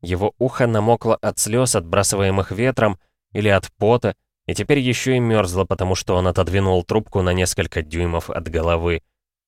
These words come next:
Это я звоню! Меня зовут Кутхуми, помнишь меня? Я один! Ты убил нас!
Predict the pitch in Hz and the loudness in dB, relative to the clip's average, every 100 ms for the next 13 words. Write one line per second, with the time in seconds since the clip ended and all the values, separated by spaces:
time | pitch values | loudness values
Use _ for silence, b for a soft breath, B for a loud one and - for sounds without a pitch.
0 | _ - 120 143 156 190 185 185 180 135 | _ -8 -2 0 4 4 6 6 6 4
1 | - _ _ 127 131 170 185 208 - 208 | -2 _ _ -2 2 4 4 4 4 2
2 | 208 - 190 165 160 208 226 196 - 165 | 2 4 4 4 4 4 6 4 2 2
3 | 147 135 170 190 190 185 104 _ _ _ | 2 4 6 4 6 4 2 _ _ _
4 | _ _ _ _ _ _ - 175 170 156 | _ _ _ _ _ _ 0 4 4 2
5 | 196 240 226 170 160 - | 6 6 8 6 4 0